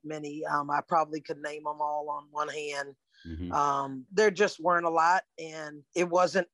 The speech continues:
Speaker 1: abnormal as I started playing at these elite levels to not see a lot of that looked like me. So
Speaker 2: Mm-hmm.
Speaker 1: it didn't deter, uh, my game. Of course, I could never deny that I would love to have seen more of us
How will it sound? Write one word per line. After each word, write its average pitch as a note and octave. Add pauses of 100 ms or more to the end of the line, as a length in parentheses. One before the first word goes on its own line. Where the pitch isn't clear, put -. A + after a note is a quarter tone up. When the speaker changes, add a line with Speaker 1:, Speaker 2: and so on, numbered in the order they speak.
Speaker 1:
abnormal F3 (100)
as D#3+ (160)
I D#3+
started D#3+
playing D#3
at D3+
these D#3
elite D#3+
levels D3 (360)
to F3
not E3
see D#3+ (100)
a D3+
lot D3+
of B2 (320)
that D3
looked C3
like A#2+
me. G2
So B2
Speaker 2:
Mm-hmm. E2
Speaker 1:
it A3
didn't C4
deter, A3+ (100)
uh, F#3+ (420)
my F3+
game. G3 (220)
Of -
course, G#3
I E3+
could E3+
never F3+
deny E3+
that D#3
I D#3+
would D3 (520)
love F3+
to E3+
have D3
seen F#3+
more F#3
of C#3+
us D3